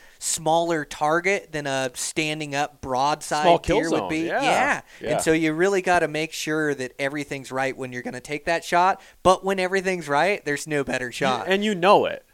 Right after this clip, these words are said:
Speaker 1: Yep.
Speaker 2: Right? I mean, 'cause you can see, like, if you know a-, anatomy, if a, a buck sprawled out and all you have is a spine, it's pr-, probably no shot.
Speaker 1: Mm-hmm.
Speaker 2: I wouldn't shoot that.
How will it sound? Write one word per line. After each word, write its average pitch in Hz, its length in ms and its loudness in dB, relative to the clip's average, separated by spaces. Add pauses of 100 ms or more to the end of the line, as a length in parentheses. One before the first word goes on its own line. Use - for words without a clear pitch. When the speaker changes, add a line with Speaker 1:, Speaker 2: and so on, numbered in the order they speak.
Speaker 1:
Yep. 143 200 2
Speaker 2:
Right? 117 380 2
I 151 80 4
mean, 156 120 -4
'cause 170 200 -6
you 247 80 -2
can 135 180 -4
see, 90 320 -6
like, 92 240 -6 (380)
if - 80 -10
you 214 40 -4
know 180 120 2
a-, 87 240 0
anatomy, 101 500 -6
if 95 160 -8
a, 104 60 -10 (180)
a 110 80 -2
buck 95 320 -2
sprawled 92 420 -4
out 85 300 -2
and 85 100 -18
all 85 140 -10
you 82 60 -10
have 82 180 -6
is 85 120 -18
a 73 60 -18
spine, 80 440 -10
it's 78 100 -18
pr-, - 140 -20 (100)
probably 113 200 -4
no 82 180 -12
shot. - 400 -8 (120)
Speaker 1:
Mm-hmm. 147 200 -20 (120)
Speaker 2:
I 95 120 -4
wouldn't 87 240 -10
shoot - 260 -16
that. 69 260 -12